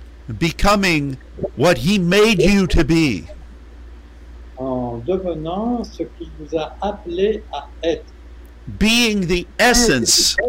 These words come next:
Speaker 1: of what he envisioned in you.
Speaker 2: D'être l'essence de ce qu'il a, euh,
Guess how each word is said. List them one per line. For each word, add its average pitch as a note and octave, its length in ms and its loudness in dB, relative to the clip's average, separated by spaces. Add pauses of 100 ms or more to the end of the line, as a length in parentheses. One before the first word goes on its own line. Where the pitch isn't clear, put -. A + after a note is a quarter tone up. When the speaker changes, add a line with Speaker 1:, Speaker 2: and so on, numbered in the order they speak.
(120)
Speaker 1:
of D3 200 2
what E3+ 260 4
he E3+ 560 0 (580)
envisioned C3+ 880 2 (120)
in D3+ 160 4
you. D#3 360 4 (1500)
Speaker 2:
D'être F#3 380 2
l'essence F#3+ 760 -2
de E3 320 -10
ce - 140 -16 (100)
qu'il D#3+ 180 -10
a, C#3+ 480 -6 (1400)
euh, A#2+ 380 -4